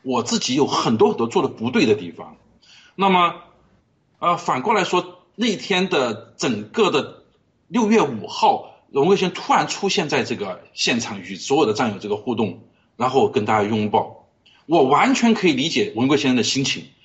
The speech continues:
就和我六四的晚上跟大家拥抱的心情是完全一模一样的。但是我们知道，我们爆料革命就只有一个文贵先生，全世界只有一个文贵先生。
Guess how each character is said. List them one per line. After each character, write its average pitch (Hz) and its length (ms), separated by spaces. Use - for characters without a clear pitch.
就 240 140
和 190 180
我 151 400
六 202 220
四 - 240
的 131 100
晚 110 220
上 123 160
跟 135 160
大 123 100
家 117 80
拥 131 180
抱 120 140
的 101 60
心 165 180
情 135 160
是 127 220
完 131 240
全 151 240
一 165 40
模 110 200
一 95 60
样 90 200
的。 - 120
但 208 160
是 - 160
我 147 120
们 170 100
知 214 80
道， 156 280
我 151 160
们 185 140
爆 208 180
料 165 140
革 113 180
命 123 320
就 185 200
只 143 200
有 120 80
一 104 100
个 107 120
文 95 120
贵 98 100
先 98 140
生， 104 100
全 127 240
世 196 120
界 202 180
只 - 140
有 90 40
一 90 120
个 87 100
文 85 140
贵 - 100
先 - 160
生。 - 100